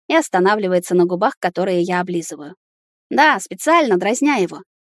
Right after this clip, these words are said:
Ведь уже догадываюсь, как это влияет на него, и мне это нравится. Мне нравится играть с ним. «Для чего моя бабуля тебя сюда прислала?» Заканчивает свою мысль Тимур. «А ты признаешься,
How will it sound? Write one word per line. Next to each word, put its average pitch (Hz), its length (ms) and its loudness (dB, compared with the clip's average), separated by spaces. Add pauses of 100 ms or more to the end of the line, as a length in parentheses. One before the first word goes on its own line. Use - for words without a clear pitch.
(260)
Ведь 262 160 -2
уже 262 180 4
догадываюсь, 233 600 2
как 180 180 -2
это 175 160 -2
влияет 190 460 0
на 175 60 4
него, 175 340 2 (140)
и 185 120 0
мне 170 220 2
это 202 140 -6
нравится. 175 500 -6 (440)
Мне 240 200 -2
нравится 190 440 0
играть 160 280 -8
с - 80 -10
ним. - 180 -20 (1120)
«Для 190 160 -2
чего 285 320 2
моя 175 280 2
бабуля 208 420 2
тебя 175 260 -4
сюда 185 280 -6
прислала?» 180 520 -8 (540)
Заканчивает 180 680 2
свою 170 260 0
мысль 226 280 -4
Тимур. 165 380 -6 (500)
«А 202 140 0
ты 302 160 2
признаешься, 240 720 2